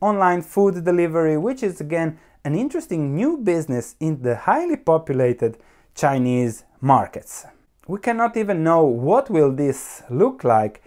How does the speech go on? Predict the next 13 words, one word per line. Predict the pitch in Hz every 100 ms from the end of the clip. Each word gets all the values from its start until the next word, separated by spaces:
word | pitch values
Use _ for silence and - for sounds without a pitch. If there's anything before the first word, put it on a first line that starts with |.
| _ _
in | 160 147 110
ten, | 147 170 180
fifteen | - 143 - 139
years, | 131 107 101 -
but | 147 180
then | 247 247
again, | 175 160 151 151
Alibaba | 170 240 185 139 127 - -
is | 220 269 233
moving | 131 135 120 123 117
first | - 180 113 -
into | 107 107
such | 113 107 107 _